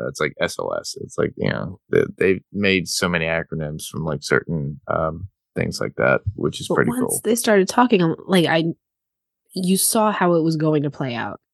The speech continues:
Speaker 2: when she went out. Like,
Speaker 1: I had a
Speaker 2: obviously,
Speaker 1: funny f-, yeah, I, you
Speaker 2: obviously,
Speaker 1: kn-
Speaker 2: Omni-Man killed them. Omni-Man is the one who kills the superheroes. Obviously,
Speaker 1: Correct.
Speaker 2: he killed all of their spouses. Like,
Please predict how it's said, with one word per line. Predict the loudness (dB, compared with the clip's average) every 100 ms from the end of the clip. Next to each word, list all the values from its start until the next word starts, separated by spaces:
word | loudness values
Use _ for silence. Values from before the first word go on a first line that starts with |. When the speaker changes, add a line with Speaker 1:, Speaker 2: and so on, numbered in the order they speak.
| _ -6
Speaker 2:
when | -2
she | 2
went | 2 2
out. | 0 2
Like, | 2 2 0 4
Speaker 1:
I | 6 6
had | 8
a |
Speaker 2:
obviously, | 8 8 8 8
Speaker 1:
funny | 8 6
f-, | 2 -6 2
yeah, | 4 4 4
I, | 2
you | 4 4
Speaker 2:
obviously, | 6 4 6 6
Speaker 1:
kn- | 6
Speaker 2:
Omni-Man | 4 4 4
killed | 4 0
them. | 2
Omni-Man | 2 4 4 4 2
is |
the | 0
one | -2
who | 2
kills | 2 2
the | 0
superheroes. | 0 0 0 -2 -6 2
Obviously, | 4 6 8 8
Speaker 1:
Correct. | 6
Speaker 2:
he | 2
killed | 2 2 2 0
all | 0 0
of | 0
their | -2
spouses. | -4 -10 -14 -6 2
Like, | 6 6